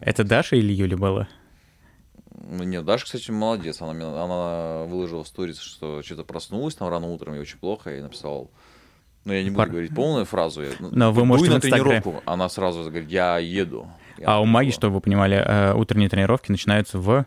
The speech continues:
Speaker 2: семь тридцать.
Speaker 1: семь тридцать, ребят. У меня будильник звенит в семь пятьдесят, а Мага уже спит, э, преподает
Speaker 2: Спит
Speaker 1: на
Speaker 2: уже там в
Speaker 1: татами.
Speaker 2: зале.
Speaker 1: <laughs> Преподает на татами.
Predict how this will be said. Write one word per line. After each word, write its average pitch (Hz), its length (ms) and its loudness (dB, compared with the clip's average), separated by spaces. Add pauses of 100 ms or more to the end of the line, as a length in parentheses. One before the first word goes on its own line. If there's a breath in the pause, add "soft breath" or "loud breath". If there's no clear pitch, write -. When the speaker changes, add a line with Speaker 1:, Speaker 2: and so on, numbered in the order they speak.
(120)
Speaker 2:
семь 95 280 -8 (160)
тридцать. - 180 -16 (340 loud breath)
Speaker 1:
семь 131 320 4
тридцать, 110 360 0
ребят. 101 280 4
У - 60 0
меня 107 180 6
будильник 113 420 6
звенит 95 260 4
в - 40 -10
семь 98 180 2
пятьдесят, 104 500 2
а 98 360 4 (280 loud breath)
Мага 110 300 4
уже 98 240 2
спит, - 260 -2 (100)
э, 107 220 6
преподает 110 640 4
Speaker 2:
Спит - 40 2
Speaker 1:
на 170 60 6
Speaker 2:
уже 147 80 4
там 110 100 6
в - 20 0
Speaker 1:
татами. 147 220 6
Speaker 2:
зале. 151 300 6 (280)
Speaker 1:
<laughs> 330 340 4
Преподает 127 520 4
на 120 80 2
татами. 123 500 2